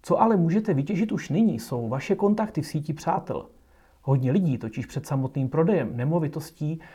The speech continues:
hledá informace ve svém okolí. Než se tedy rozhodnou poptat realitní kancelář,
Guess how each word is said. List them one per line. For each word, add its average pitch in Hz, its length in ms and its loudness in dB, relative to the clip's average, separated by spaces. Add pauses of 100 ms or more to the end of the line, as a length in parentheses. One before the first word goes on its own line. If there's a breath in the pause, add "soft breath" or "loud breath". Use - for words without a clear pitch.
(160 loud breath)
hledá 170 520 2
informace 180 640 0
ve 135 120 0
svém 143 260 -4
okolí. - 460 -4 (600 soft breath)
Než 123 160 -2
se 147 120 0
tedy 127 220 0
rozhodnou 127 400 0
poptat - 480 -2
realitní 123 360 -2
kancelář, 156 680 -2